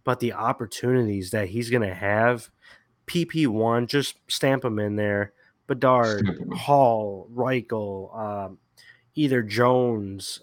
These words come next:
Speaker 1: um, Radish, you know, if he's playing some bumper sometimes. Um, this is gonna be great. Gonna be great. Uh, get out to training camp, uh,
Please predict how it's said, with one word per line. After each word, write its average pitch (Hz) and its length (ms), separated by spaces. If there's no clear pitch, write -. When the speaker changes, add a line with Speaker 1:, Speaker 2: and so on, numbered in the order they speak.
Speaker 1:
um, 104 600
Radish, 123 600
you 117 60
know, 113 140
if 110 120
he's 113 140
playing 117 440
some - 420
bumper 117 320
sometimes. 98 640
Um, 101 500
this 110 160
is - 60
gonna 123 180
be 107 80
great. 98 300
Gonna 202 140
be 151 100
great. 107 360
Uh, 123 420
get 156 160
out 160 140
to - 60
training 160 320
camp, 104 380
uh, 107 540